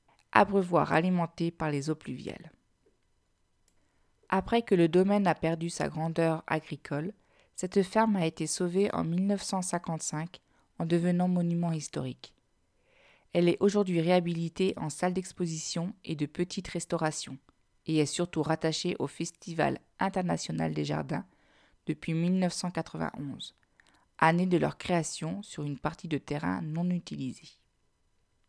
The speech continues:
Quand on rentre dans l'étable, par exemple, un rideau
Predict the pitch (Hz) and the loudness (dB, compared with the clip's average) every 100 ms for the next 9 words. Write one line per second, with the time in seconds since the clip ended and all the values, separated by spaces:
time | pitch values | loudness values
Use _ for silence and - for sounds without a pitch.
0 | _ _ _ _ _ _ - _ - 247 | _ _ _ _ _ _ -20 _ 0 4
1 | 277 277 339 196 143 147 185 254 240 233 | 6 6 4 2 0 0 2 4 4 2
2 | 180 170 165 190 226 - - 170 185 208 | 2 0 0 -2 -4 -4 2 2 4 4
3 | 185 - | 4 4